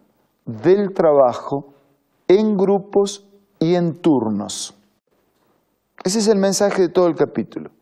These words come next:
Usted puede leerlo y va a encontrar, dice, ver-, capítulo veinticuatro uno, "Los hijos de Aarón fueron también distribuidos en grupo, los hijos de Aarón", entonces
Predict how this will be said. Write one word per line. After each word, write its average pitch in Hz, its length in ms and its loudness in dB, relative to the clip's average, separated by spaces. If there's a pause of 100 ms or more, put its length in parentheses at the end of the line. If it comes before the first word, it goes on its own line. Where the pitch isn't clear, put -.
(580)
Usted - 220 -8
puede 147 240 6
leerlo 170 380 4
y 139 40 4
va 131 100 4
a 139 40 -2
encontrar, 151 440 2
dice, 127 320 0
ver-, 123 260 0
capítulo 131 420 0
veinticuatro 127 600 0
uno, 151 220 2 (400)
"Los 131 260 0
hijos 147 260 -2
de 135 120 2
Aarón 143 280 2
fueron 139 300 -2
también 135 420 0
distribuidos 135 840 0
en 131 200 0
grupo, 170 580 0 (520)
los 131 280 0
hijos 131 260 -2
de 123 160 4
Aarón", 156 340 4
entonces 127 480 -2